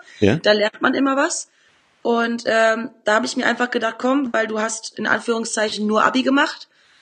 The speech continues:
Speaker 2: danach direkt Musik. Ich habe weder eine Ausbildung noch ein Studium gemacht, weil dafür wirklich keine Zeit war,
Speaker 1: Mhm.
Speaker 2: ja, und auch bis heute keine Zeit gewesen wäre. Und da habe ich eben dieses Angebot bekommen, zehn Stunden die Woche hinzukommen.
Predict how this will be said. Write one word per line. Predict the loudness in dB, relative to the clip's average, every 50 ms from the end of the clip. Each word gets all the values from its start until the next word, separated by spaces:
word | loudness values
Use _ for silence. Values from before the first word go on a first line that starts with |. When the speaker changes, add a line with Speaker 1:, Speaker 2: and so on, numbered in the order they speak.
| _ _ _ _
Speaker 2:
danach | 2 2 4 2 0 0
direkt | -4 -6 -6 -6 -8 -8
Musik. | -8 -8 -6 -2 -2 -2 0 -2
Ich | -2 -2 -2
habe | -4 -4 -4
weder | -4 -2 0 0
eine | 0 0 0
Ausbildung | 0 0 -2 -2 -2 0 0 2 2 2 0 0
noch | 0 -2 -4
ein | -4 -4
Studium | -4 -2 -2 0 0 0 0 0 0
gemacht, | 2 2 2 2 0 0 0
weil | 0 0
dafür | 2 0 -2 -2 -4 -6 -6 -6 -6 -4
wirklich | -4 -4 -2 -2 -6 -4
keine | -2 -2 -2 -2 -4
Zeit | -2 0 0 0 0 -2 -8 -18 -4 0
war, | 2 2 4 2 2 0 -4 -6 -2
Speaker 1:
Mhm. | 0
Speaker 2:
ja, | 2 2 2
und | 2 0 -2
auch | -2 -4 -4
bis | -6 -8 -6 -4
heute | -4 -4 -4 -6
keine | -4 -2 -4 -4 -4 -4
Zeit | -4 -4 -4 -2 -4
gewesen | -6 -4 -4 -4 -4 -4 -4 -2
wäre. | 0 0 2 2 2 0 0 -2 -6 -20 _ -20 _ _ _ _ _ _ _ _ _ -2
Und | 0 2 4
da | 2 4 4
habe | 2 0 0
ich | -2 -2 -2
eben | -2 -2 -2
dieses | -2 -4 -6 -6 -4
Angebot | -2 -2 -2 -2 -4 -4 -6 -6 -6
bekommen, | -6 -8 -6 -4 -4 -4 -4
zehn | -4 -4 -4 -4
Stunden | -6 -6 -6 -6 -4 -4 -4
die | -4 -2 0
Woche | 0 0 2 2 2
hinzukommen. | 4 4 2 2 0 -2 -2 0 2 4 4 4 2 0